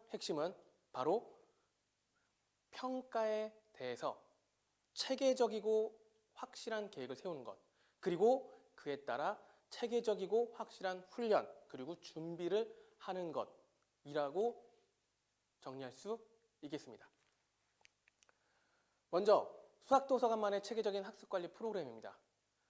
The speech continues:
학생이 첫 등원에서부터 수업 구성까지, 그리고 완료되는 시점에서 테스트 보는 그 시점까지 단 하나 빈틈없는 체계적이고 꼼꼼한 관리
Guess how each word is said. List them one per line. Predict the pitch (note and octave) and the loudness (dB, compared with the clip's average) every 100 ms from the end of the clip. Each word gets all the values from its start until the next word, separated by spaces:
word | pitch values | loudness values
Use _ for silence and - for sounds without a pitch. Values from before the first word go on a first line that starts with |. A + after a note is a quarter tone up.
| _ | _
학생이 | - A3 - A3 G#3+ | -4 -4 0 -2 -2
첫 | - C#4 - | 0 0 2
등원에서부터 | G3 F#3+ F#3+ F3+ E3+ - G#3+ A3+ B3+ - - _ _ _ | 0 2 2 0 -2 0 4 4 2 -10 -20 _ _ _
수업 | - A#3+ A#3+ | 0 0 0
구성까지, | - F#3 D#3+ D#3+ C#3+ G#2+ - _ _ _ _ | -6 -4 2 2 2 -2 -14 _ _ _ _
그리고 | - F3+ F#3 C3 | -4 4 4 4
완료되는 | - D#3 F#3+ G3+ F#3+ F#3 | 2 2 4 2 2 -2
시점에서 | - F#3+ F3+ F#3+ | -4 -4 -2 -4
테스트 | G3 A#3 - - A3 | 0 -2 -2 -4 0
보는 | F3+ F3+ F#3 | 2 2 0
그 | F#3 | -2
시점까지 | F3+ - A3 G3 D#3 D#3 C#3+ - - _ _ _ _ _ | -4 0 0 6 6 6 0 -4 -20 _ _ _ _ _
단 | - E3+ | -2 0
하나 | G3 F#3+ | 2 0
빈틈없는 | F#3 E3 F3 D#3+ E3+ | -2 -4 -4 -2 -4
체계적이고 | - A3+ G#3+ F#3 F3+ F#3 | -6 -4 -2 -4 -2 -2
꼼꼼한 | G#3+ G#3+ G#3 F#3 | -2 -4 -2 -2
관리 | E3+ C3+ B2+ | -2 -6 -6